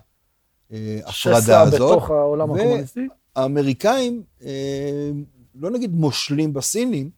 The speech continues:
Speaker 1: אבל, אה, סין מתחילה, אה, במרכאות לעבוד,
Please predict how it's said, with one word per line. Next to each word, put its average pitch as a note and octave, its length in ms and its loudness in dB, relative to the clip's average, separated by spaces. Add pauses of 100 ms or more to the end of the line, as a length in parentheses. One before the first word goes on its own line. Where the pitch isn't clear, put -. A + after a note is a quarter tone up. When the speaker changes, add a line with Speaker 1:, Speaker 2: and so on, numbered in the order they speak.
(540)
Speaker 1:
אבל, D3+ 480 0 (120)
אה, B2+ 280 -6
סין G#3+ 300 -4
מתחילה, D3 680 -2 (100)
אה, B2+ 80 -8
במרכאות B2 720 -6
לעבוד, B2 600 2